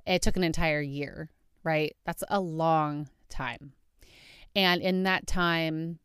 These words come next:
I pushed people away because I was hurting. I avoided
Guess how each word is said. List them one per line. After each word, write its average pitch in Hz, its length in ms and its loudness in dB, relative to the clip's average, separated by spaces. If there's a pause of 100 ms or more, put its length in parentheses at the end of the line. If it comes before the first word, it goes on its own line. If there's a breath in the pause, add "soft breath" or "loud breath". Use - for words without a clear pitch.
(320)
I 156 800 0 (480)
pushed - 260 0
people 160 360 -2
away 208 500 2 (480 soft breath)
because 165 320 -2
I 147 100 0
was 147 160 -6
hurting. 185 720 -2 (760 soft breath)
I 156 720 2 (340)
avoided 165 960 2